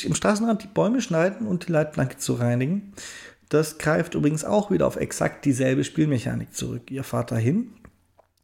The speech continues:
ihr klappt euer Werkzeug, das an eurem Auto befestigt ist, aus. Es sind dann natürlich auch zwei verschiedene Autos, so zählen die Entwickler. In Wirklichkeit sind es zweimal das gleiche Auto mit einem anderen Aufsatz vorne drauf, mehr oder weniger.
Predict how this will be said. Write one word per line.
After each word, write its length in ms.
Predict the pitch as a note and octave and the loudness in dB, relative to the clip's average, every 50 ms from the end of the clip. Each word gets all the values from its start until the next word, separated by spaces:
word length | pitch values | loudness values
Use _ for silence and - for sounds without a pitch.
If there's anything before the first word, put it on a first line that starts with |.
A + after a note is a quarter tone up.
| - | -6
ihr 260 | - C#3+ C3 B2 A#2+ A#2 | 0 2 2 2 2 0
klappt 460 | - - - C#3 B2+ - - - - | -2 -4 -2 0 0 0 -2 -4 -2
euer 360 | B2+ B2 B2+ B2+ B2 A#2+ A#2 | 0 2 2 2 2 2 2
Werkzeug, 640 | B2 B2+ C3+ C3 - - - - C#3 C#3 C#3+ C#3 - | 2 0 0 -2 -4 -6 -2 2 2 2 2 0 -2
das 300 | C3+ B2+ B2+ - - - | -2 -2 -2 -2 -4 -4
an 180 | C3 A#2+ B2+ | -2 0 0
eurem 340 | - A#2 B2+ B2 A#2+ A#2+ B2 | 2 2 2 2 2 0 0
Auto 280 | - B2+ B2+ B2+ B2 A#2+ | 0 0 -2 0 0 0
befestigt 600 | A#2 A#2+ A#2 - B2 B2 A#2+ - - B2 - - | 0 -2 -2 -2 -2 -2 -2 -2 -6 -8 -8 -6
ist, 160 | - - - | -6 -4 -2
aus. 460 | - - - G3 A3+ A3+ - - - - - _ _ _ _ _ - - - _ _ _ _ _ _ _ _ _ _ _ _ _ _ | 0 0 2 2 0 -2 -6 -10 -16 -20 -20 _ _ _ _ _ -20 -20 -20 _ _ _ _ _ _ _ _ _ _ _ _ _ _
Es 180 | - - B2+ B2 | 2 2 2 4
sind 180 | D3+ D3 C#3+ - - - - | 2 0 0 -2 -8 -6 0
dann 160 | - A#2+ A#2 | 0 2 2
natürlich 380 | A#2 A2+ - - C3 B2+ A#2+ | 2 0 0 2 2 2 4
auch 100 | A#2 A#2 | 2 0
zwei 200 | A#2 - B2 A#2+ | 0 0 0 0
verschiedene 420 | A#2 - A#2 - - A#2+ A#2 A#2+ A2+ | 0 0 -2 0 0 2 2 2 2
Autos, 380 | A#2+ B2 B2 - D#3+ F#3 F3 - | 2 2 2 2 2 2 2 0
so 100 | - A#2 | -2 -2
zählen 460 | - - - B2+ A#2 A2+ A2+ A2+ A2 | -2 0 0 2 2 4 2 2 0
die 280 | A#2 B2+ C3 C#3 D#3+ E3+ | 0 0 0 0 0 2
Entwickler. 540 | E3+ - - - D#3 D3 - F#3 G#3 A#3 - - - _ _ _ - - - - - - - _ _ _ _ _ _ _ _ _ _ - | 0 0 0 0 -2 -2 0 0 -2 -2 -2 -8 -18 _ _ _ -20 -20 -20 -20 -20 -20 -20 _ _ _ _ _ _ _ _ _ _ 0
In 140 | D3+ D#3 | 2 4
Wirklichkeit 520 | D3+ D#3+ D#3 D#3 C#3 - - C3 B2 A#2+ - | 4 2 2 0 -4 0 2 2 2 2 2
sind 140 | C3 B2 - | -2 -8 -6
es 60 | - | -2
zweimal 280 | - C3+ B2+ B2 A#2+ | 0 0 2 2 2
das 120 | A#2 - - | 0 -2 -2
gleiche 400 | - B2+ B2 B2 A2+ C3 C3 - | 0 0 2 2 2 2 2 2
Auto 220 | B2 B2 A#2+ A2+ | 2 2 4 4
mit 140 | A#2 A#2 G#2 | 2 2 2
einem 120 | A#2 A#2+ | 0 0
anderen 260 | - A#2+ A#2 A#2+ A#2+ - | 0 2 2 2 2 2
Aufsatz 440 | B2 B2 B2 A#2+ - B2 G#2+ - | 2 2 2 2 0 0 0 -2
vorne 280 | - - A#2 A2+ A#2 A2+ | -4 -2 -2 -2 -2 -2
drauf, 400 | - - A2+ A2+ A#2+ A#2+ - - | -2 -2 -4 -4 -4 -4 -4 -2
mehr 240 | C3 B2 A#2+ A#2 A2 | 0 2 2 2 2
oder 220 | B2+ B2 A#2+ A2 | 2 2 2 2
weniger. 540 | A#2+ A#2 A2+ A2+ A2+ A2+ A#2+ A2+ - - - | 2 2 2 2 2 2 0 -2 -2 -4 -8